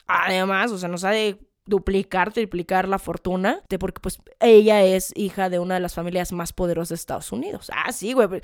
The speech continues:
no es pendejo, güey, no se iba a ir a casar con la Nayelis. Pa-, o-, con todo respeto a todas las Nayelis de aquí, <laughs> güey, oiga, eh, de, de, no, no va a faltar de verdad que tenga alguien que se llame Nayeli, me esté...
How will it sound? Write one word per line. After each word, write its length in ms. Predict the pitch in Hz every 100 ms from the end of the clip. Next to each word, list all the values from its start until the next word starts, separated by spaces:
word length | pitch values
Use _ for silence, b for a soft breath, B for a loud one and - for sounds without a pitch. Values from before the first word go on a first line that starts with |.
| B B
no 80 | -
es 80 | -
pendejo, 680 | 226 220 226 285 359 320
güey, 240 | 277 277 285
no 140 | 254
se 80 | 262
iba 100 | 302
a 40 |
ir 40 | 339
a 80 |
casar 400 | 330 208 - 240
con 120 | 247 233
la 100 | 214
Nayelis. 800 | 202 208 247 359 359 349 - _ B B B
Pa-, 180 | - 277 -
o-, 180 | 294 320 294
con 180 | 294
todo 140 | 254 370 427
respeto 400 | 349 - 294 311
a 80 | 339
todas 260 | - 311 339
las 160 | 339 330
Nayelis 720 | 269 247 254 302 330 330 277
de 60 | 254
aquí, 320 | 247 269 320
<laughs> 340 | 392 - 427
güey, 140 | - 311
oiga, 220 | 320 285
eh, 240 | 269 254 208
de, 260 | - 214
de, 100 | 190
no, 200 | 233 233
no 120 | 262
va 60 | 262
a 40 |
faltar 300 | 277 262 214
de 60 | 220
verdad 240 | 214 190
que 100 | 190
tenga 360 | 208 196 190 185
alguien 180 | 185 185
que 80 | 180
se 80 |
llame 160 | 165 175
Nayeli, 380 | 175 170 180 185
me 80 | -
esté... 180 | -